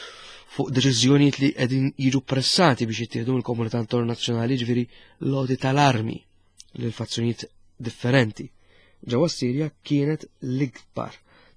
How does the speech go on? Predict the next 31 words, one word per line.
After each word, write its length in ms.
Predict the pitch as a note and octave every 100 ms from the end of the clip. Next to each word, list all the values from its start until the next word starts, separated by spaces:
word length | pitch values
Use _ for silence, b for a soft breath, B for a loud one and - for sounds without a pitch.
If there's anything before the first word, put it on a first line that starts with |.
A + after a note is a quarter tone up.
| -
traġedja 640 | C#3 C3+ A2+ A2 G#2 A2+ A2 _ _ -
illi 300 | A2+ A2+ A2
seta' 300 | - G#2 G#2
kien 100 | -
hemm. 140 | -
Fil-fatt, 340 | - A#2 A#2+ -
ta' 160 | -
min 140 | A#2 A#2+
jgħid 140 | D3
li 60 | A#2
minkejja 460 | A#2 - A#2+ A#2 - b b -
mela 200 | A2+ A#2+
hemm 180 | C3 B2
diffikultà 560 | B2+ - B2+ F3 B3
biex 220 | D#3+ B2+
tingħadda 340 | - C3 A2+ A2+
l-għajnuna 460 | A#2 A2+ A2+ A2+
umanitarja. 640 | - A#2+ A#2+ A#2 - - - _ b b b b -
Però 220 | C3 F3 - -
hemm, 320 | - A#2 A2 G#2+ b b b b b
eh, 600 | - - A#1 - - - - _ _ -
biex 120 | A#2+
ngħidu 120 | G#2+
hekk, 140 | A2 -
pajsaġġ 600 | A#2 G#2+ D3 A#2+ - - b b b b _ -
pjuttost 400 | A#2 B2 - -
liberu 360 | F3+ G3+ A3+
biex 260 | A#3 A3 G#3+
jiġu 160 | F#3+ G3+ -
moddija 520 | - G#3 E3+ F#3+ G3
l-armi. 340 | G3 C3+ A#2